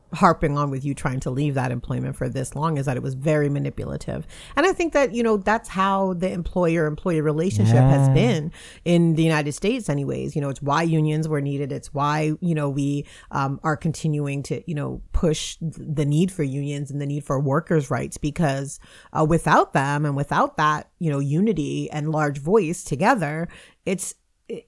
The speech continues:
Speaker 1: it's so easy to be taken advantage of. And,
Speaker 2: Yep.
Speaker 1: um, uh,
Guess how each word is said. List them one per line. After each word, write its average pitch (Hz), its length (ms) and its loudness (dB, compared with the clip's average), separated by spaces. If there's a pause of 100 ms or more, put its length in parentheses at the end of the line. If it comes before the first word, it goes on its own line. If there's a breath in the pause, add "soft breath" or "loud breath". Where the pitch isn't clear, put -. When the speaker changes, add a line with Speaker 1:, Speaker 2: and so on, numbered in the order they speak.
Speaker 1:
it's 196 220 0
so 233 260 8
easy 175 280 0
to 170 80 -4
be 151 100 -4
taken 147 300 -4
advantage 135 420 -8
of. - 400 -12
And, 147 560 -2
Speaker 2:
Yep. 101 140 0
Speaker 1:
um, 147 420 -2 (540 loud breath)
uh, 180 80 -4